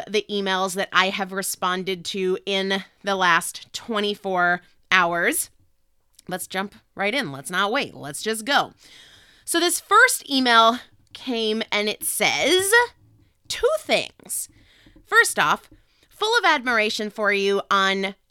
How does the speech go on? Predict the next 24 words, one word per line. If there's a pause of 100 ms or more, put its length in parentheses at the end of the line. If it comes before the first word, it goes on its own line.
episode
four
nineteen.
If
you
guys
haven't
listened
to
episode
four
nineteen,
little
sidebar
here, (300)
that
is
when
I
did
my
year
in
review.